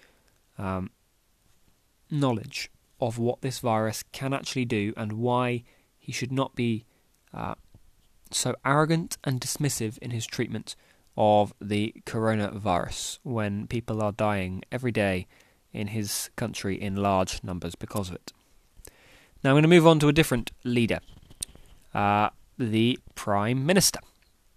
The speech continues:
And Number Ten has refused to apologise for what is being labelled the crass remarks of the Prime Minister about care homes. Uh, and Number Ten has rejected those calls for an apology.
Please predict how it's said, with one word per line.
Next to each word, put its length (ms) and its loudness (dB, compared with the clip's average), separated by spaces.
And 380 -2
Number 220 2
Ten 180 4
has 200 2
refused 580 4
to 80 -2
apologise 640 0
for 500 6
what 100 4
is 100 2
being 220 4
labelled 360 2
the 100 2
crass 640 -2
remarks 480 0
of 120 -8
the 60 -12
Prime 200 -6
Minister 300 -4
about 360 2
care 240 0
homes. 460 -4
Uh, 140 2
and 120 0
Number 160 2
Ten 140 2
has 160 -2
rejected 540 -2
those 200 0
calls 360 -2
for 220 -4
an 80 -2
apology. 560 -2